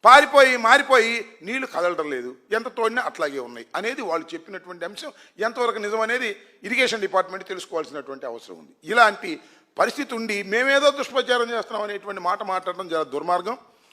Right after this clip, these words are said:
రెండు వేల ఇరవై నాలుగులో వర్షాలు వచ్చాయి, అమరావతి మునిగిపోయింది. రెండు వేల ఇరవై ఐదులో మొన్న వర్షాలు వచ్చాయి, అమరావతి మునిగిపోయింది. నేనేం మాటల్లో చెప్పాల్సిన అవసరం లేదు. వరద నీటిలో మునిగిపోయిన అమరావతి, మంగళగిరి, చంద్రబాబు నివాసం ఇవన్నీ కూడా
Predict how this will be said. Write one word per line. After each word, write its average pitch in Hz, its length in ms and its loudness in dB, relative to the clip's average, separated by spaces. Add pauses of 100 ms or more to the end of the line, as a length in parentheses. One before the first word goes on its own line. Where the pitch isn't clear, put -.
(380)
రెండు 202 260 -4
వేల 240 180 4
ఇరవై 208 340 2
నాలుగులో 190 560 0 (320)
వర్షాలు 131 320 -8
వచ్చాయి, 107 300 -14 (840)
అమరావతి 151 360 -2
మునిగిపోయింది. 85 600 -18 (920)
రెండు 233 200 4
వేల 262 160 8
ఇరవై 233 300 6
ఐదులో 214 280 4
మొన్న 180 260 -2
వర్షాలు 147 380 -2
వచ్చాయి, 135 280 -12 (360)
అమరావతి 135 380 -8
మునిగిపోయింది. 85 680 -20 (400)
నేనేం 175 360 -6
మాటల్లో 196 420 -2
చెప్పాల్సిన 165 340 -6
అవసరం 139 300 -12
లేదు. 90 240 -14
వరద 165 240 -2
నీటిలో 196 300 -6
మునిగిపోయిన 160 440 -6
అమరావతి, 165 500 0
మంగళగిరి, 156 560 -8 (460)
చంద్రబాబు 170 380 0
నివాసం 139 360 -6
ఇవన్నీ 160 320 -8
కూడా 151 300 -2